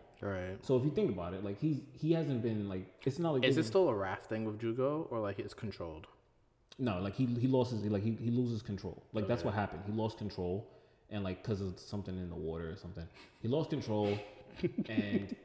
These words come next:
Speaker 2: Konohama-, and
Speaker 1: <laughs> Why you gotta
Speaker 2: Konohama-
Speaker 1: phrase like, "There's something in the water"? Like
Speaker 2: Yeah, and, like, Konohamaru was able to stop him with a Ras-, like, with the, with, with, like, a, a super, 'cause his, his, I'm not gonna, his Rasengan is huge. Like, it
Speaker 1: Mm-hmm.
Speaker 2: put,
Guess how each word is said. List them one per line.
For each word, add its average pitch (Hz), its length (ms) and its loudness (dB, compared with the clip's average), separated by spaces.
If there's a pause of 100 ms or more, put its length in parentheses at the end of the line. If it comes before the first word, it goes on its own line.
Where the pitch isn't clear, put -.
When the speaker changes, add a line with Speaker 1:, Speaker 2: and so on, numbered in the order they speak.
(140)
Speaker 2:
Konohama-, 139 460 0
and 123 160 4
Speaker 1:
<laughs> - 120 4
Why 135 180 8
you 196 80 8
gotta 151 160 8
Speaker 2:
Konohama- - 40 -2
Speaker 1:
phrase 127 220 6
like, 113 160 2 (320)
"There's 107 140 -6
something 95 420 -6
in 85 100 -10
the 85 60 -8
water"? 90 460 -6 (380)
Like 117 140 2
Speaker 2:
Yeah, 151 300 8 (180)
and, 131 240 2
like, 101 400 0
Konohamaru 180 600 6
was 135 100 4
able 135 200 6
to 104 180 -2
stop 113 420 -2
him 107 200 0
with 101 180 0
a 92 40 -2
Ras-, 92 360 -2
like, 101 240 -2
with 101 140 -2
the, 98 80 0 (220)
with, 110 140 -2 (300)
with, 113 260 2
like, 101 140 0
a, 98 80 -4 (100)
a 101 80 -2
super, - 320 0
'cause 104 180 -2
his, 156 260 4 (100)
his, 175 180 6
I'm 127 100 -2
not 135 120 4
gonna, 110 100 0
his 139 140 4
Rasengan 107 480 2
is 90 60 -10
huge. - 120 -8 (180)
Like, 101 220 -2
it 127 80 4
Speaker 1:
Mm-hmm. 107 100 10
Speaker 2:
put, - 200 10